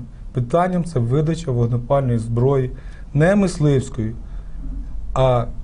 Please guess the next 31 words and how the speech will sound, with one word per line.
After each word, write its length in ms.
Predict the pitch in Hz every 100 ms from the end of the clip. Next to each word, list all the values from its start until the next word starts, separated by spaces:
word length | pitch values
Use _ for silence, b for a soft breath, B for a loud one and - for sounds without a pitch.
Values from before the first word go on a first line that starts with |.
| - - -
тої 300 | - 175 226
зброї, 380 | 175 151 156 135
яка 360 | 127 131 147 131 135 - -
мусить 420 | 139 127 160 165 127
бути 280 | 139 127
в 60 | 123
військах. 340 | 120 - 123 113
Тобто 240 | 156 151
ми 140 | 175 214
не 100 | 214
кажемо, 320 | 214 202 190
щоб 200 | - 156
нам 200 | 175 180
її 140 | 170
видавали 540 | 160 151 147 156 156 135
на 180 | 131 127
руки. 420 | 135 139 - - - B B B B B B B - - - -
Нехай 420 | 135 - 135 - - - -
так 220 | 127 120
не 60 |
буде. 300 | 120 117 101 107 B B
Але 200 | 117 139
ми 140 | 147 165
принаймні 500 | 151 160 165 156 143
мусимо 520 | 135 151 156 139 131
знати, 380 | 120 135 123 120
щоб 200 | - 113
зараз 340 | 120 165 151
були 220 | 127 120
складені 400 | 117 131 120 110
списки 440 | 104 - 175 180